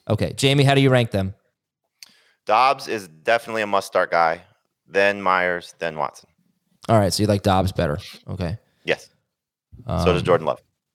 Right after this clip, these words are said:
Speaker 1: No, I mean, then Myers. Give me a, give me a fifteen second ranking dispute. Fifteen seconds for each of you. Jamie, you take, take Dobbs.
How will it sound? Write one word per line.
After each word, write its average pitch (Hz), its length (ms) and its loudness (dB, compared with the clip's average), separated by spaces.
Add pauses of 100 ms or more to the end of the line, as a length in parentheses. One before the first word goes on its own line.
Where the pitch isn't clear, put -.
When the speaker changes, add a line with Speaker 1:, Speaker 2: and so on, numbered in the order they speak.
(440)
Speaker 1:
No, 131 240 2
I 110 100 0
mean, 113 180 -2
then 107 160 -2
Myers. 92 640 -6 (220)
Give 147 100 2
me 151 160 2
a, 131 240 4
give 156 140 0
me 165 140 4
a 151 40 2
fifteen 165 420 2
second 143 460 0
ranking 135 360 0
dispute. 113 520 0
Fifteen 143 340 0
seconds 135 320 -2
for 131 120 0
each 120 160 0
of 107 80 -4
you. 104 100 0
Jamie, 123 280 0
you 107 40 -4
take, 131 240 0 (300)
take 131 220 0
Dobbs. 131 540 2